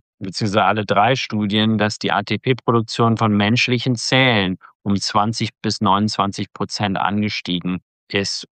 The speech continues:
Zwanzig bis neunundzwanzig Prozent Anstieg von A-T-P-Produktion ist enorm viel. Dave Asprey, der Vater des Biohacking, hat ein ganzes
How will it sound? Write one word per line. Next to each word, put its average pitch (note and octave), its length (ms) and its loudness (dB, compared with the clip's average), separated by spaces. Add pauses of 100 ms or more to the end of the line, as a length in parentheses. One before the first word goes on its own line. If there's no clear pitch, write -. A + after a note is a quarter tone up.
Zwanzig D3+ 540 0
bis C3 180 0
neunundzwanzig C3 880 2
Prozent B2+ 380 0
Anstieg A#2+ 420 0
von A#2 160 0
A-T-P-Produktion A#2 960 0
ist - 240 -6
enorm G#2+ 680 2
viel. A#2 880 -2
Dave B2 340 0
Asprey, C3 460 0
der A#2 160 2
Vater A#2 360 0
des A2 200 -4
Biohacking, A#2 720 0
hat A#2 120 2
ein A2+ 140 0
ganzes A2 320 -2